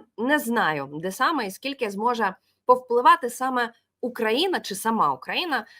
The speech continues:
на кінець, чи точніше припинення воєнних дій і війни.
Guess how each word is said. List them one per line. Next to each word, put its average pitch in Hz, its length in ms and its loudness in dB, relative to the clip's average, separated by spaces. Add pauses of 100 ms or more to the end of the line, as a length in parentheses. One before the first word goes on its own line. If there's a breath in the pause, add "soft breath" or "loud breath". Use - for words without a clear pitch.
(160 loud breath)
на 202 140 -4
кінець, 240 600 -6
чи - 120 -20
точніше 170 440 -14 (100)
припинення 247 840 -2 (340 soft breath)
воєнних 190 460 -2
дій 269 180 -4
і 233 200 -6
війни. 190 360 -6